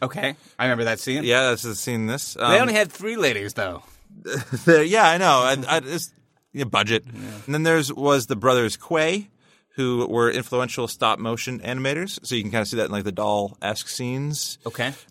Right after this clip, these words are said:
Speaker 2: And then Damien Hirst, who's, uh, The Physical Impossibility of Death in the Mind of Someone Living, features a dissected tiger shark suspended in glass.
Speaker 1: Oh.
Speaker 2: So it's kinda like the horse thing going on.
Speaker 1: I see.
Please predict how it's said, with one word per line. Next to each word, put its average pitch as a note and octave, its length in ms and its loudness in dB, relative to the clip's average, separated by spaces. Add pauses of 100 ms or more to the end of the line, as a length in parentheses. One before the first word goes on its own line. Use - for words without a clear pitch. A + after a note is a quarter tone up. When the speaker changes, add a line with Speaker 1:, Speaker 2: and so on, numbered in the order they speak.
Speaker 2:
And B2 200 0
then C3 320 0
Damien B2+ 360 2
Hirst, D#3 580 0 (140)
who's, D3+ 320 4
uh, C3+ 320 6
The B2+ 120 -6
Physical C3+ 320 0
Impossibility A#2 680 0
of F#2+ 140 -4
Death C3 400 2
in A#2 100 -8
the G#2 80 -2
Mind B2 640 0
of G#2 160 -2
Someone A2 380 0
Living, D3 580 0 (320)
features A2+ 540 -2
a G#2+ 140 -4
dissected G2+ 720 -4 (320)
tiger A2 360 -2
shark F#2+ 380 -8
suspended G2+ 580 -4
in G#2 100 0
glass. G2 460 -2
Speaker 1:
Oh. E3 960 0 (100)
Speaker 2:
So G#2+ 120 0
it's G2+ 100 -2
kinda A2 300 0
like G#2 180 0
the G#2+ 100 -8
horse G#2 540 -2
thing F#2 300 -8
going F#2+ 260 -4
on. G#2 340 -4
Speaker 1:
I B2+ 180 -8
see. A#2 320 -14